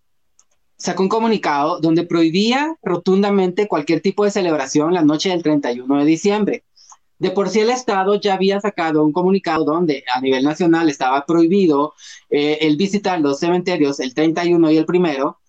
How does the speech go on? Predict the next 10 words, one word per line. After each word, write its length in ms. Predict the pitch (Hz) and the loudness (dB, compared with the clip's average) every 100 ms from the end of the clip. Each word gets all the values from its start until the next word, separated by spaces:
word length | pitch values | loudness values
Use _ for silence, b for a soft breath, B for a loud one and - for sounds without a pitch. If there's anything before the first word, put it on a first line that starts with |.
| B B _ _ _ _ - | B B _ _ _ _ -4
Entonces 520 | 160 160 160 160 190 | -2 0 0 -2 0
la 80 | 190 | -2
antigua 320 | 160 165 180 | 0 0 0
se 180 | 180 160 | -2 -2
sumó, 480 | 156 147 185 233 - _ | 2 2 2 -2 -8 _
pero 220 | 143 143 | -2 0
lo, 240 | 143 165 - | 2 0 -2
para 280 | 160 147 | -2 2
mi 120 | 151 147 | 2 2
pensar, 540 | 143 143 175 247 | 0 -2 -2 -4